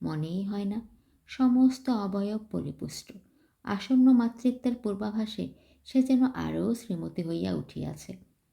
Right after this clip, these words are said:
স্বামী ডাক্তার। বিজ্ঞানসম্মত প্রসব পদ্ধতি হাসপাতালে ঠিকমতো অনুসৃত হইবে বলিয়া স্ত্রীকে হাসপাতালে রাখিয়াছেন। বয়সের, রূপের এবং অবস্থার তারতম্য সত্ত্বেও উভয়ের মধ্যে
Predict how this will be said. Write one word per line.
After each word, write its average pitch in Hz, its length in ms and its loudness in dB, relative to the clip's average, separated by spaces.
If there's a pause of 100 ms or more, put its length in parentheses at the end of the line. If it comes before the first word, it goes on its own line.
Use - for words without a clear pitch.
(300)
স্বামী 180 480 -4 (260)
ডাক্তার। - 420 -10 (540)
বিজ্ঞানসম্মত 156 840 -2
প্রসব 254 440 0
পদ্ধতি 240 520 -2 (240)
হাসপাতালে 233 680 0
ঠিকমতো 208 500 -6
অনুসৃত 190 480 -4
হইবে 214 360 0
বলিয়া 214 380 -2 (360)
স্ত্রীকে 190 560 -4 (300)
হাসপাতালে 156 600 -6
রাখিয়াছেন। - 640 -10 (2000)
বয়সের, 247 680 2
রূপের 202 380 -2
এবং 214 260 -4
অবস্থার 185 520 -4 (100)
তারতম্য 175 520 -4
সত্ত্বেও 208 500 -6 (360)
উভয়ের 180 440 -2
মধ্যে 196 320 -2